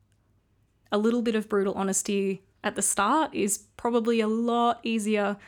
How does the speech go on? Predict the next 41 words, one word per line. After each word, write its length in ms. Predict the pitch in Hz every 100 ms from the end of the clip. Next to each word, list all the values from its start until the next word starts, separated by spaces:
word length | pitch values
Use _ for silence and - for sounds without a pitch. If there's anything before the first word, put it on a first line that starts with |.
| - _ _
than 240 | 214 202 196
having 300 | - 214 214
to 80 |
come 300 | 202 - 214
clean 320 | 202 - 202 202
about 240 | 202 202
something 380 | - 185 196 185
that 120 | 190
you've 200 | 196 190
been 360 | 196 190 190 185 _ _ _
lying 440 | 202 196 196 214 202
about 340 | 190 - -
for 120 | -
a 40 | 190
long 240 | 190 190
time, 480 | - 196 - - 214 _ _ _ _ -
or 100 | 202
you've 180 | 190 190
been 220 | 190 190 -
keeping 580 | - 220 214 202 190 190 _ _ _
from 260 | - 202 190
your 100 | 180
partner 380 | - 190 185
for 160 | 190 190
a 60 | 185
long 200 | 180 185
time. 360 | 196 214 220 - _ _ _ _ _ _ _ _ _ _
All 100 | 240
right, 280 | 233 254 -
so 480 | - 233 233 240 240 - -
those 240 | 226 254
are 100 | 247
five 460 | 247 - 214 220 233
pieces 320 | 233 226 233
of 100 | 226
advice 540 | 214 196 190 208 - -
for 440 | - - 196 196 -
opening 340 | 190 208 190
up 180 | 185 -
your 220 | 202 185
relationship. 760 | 180 - 190 - 190 - 202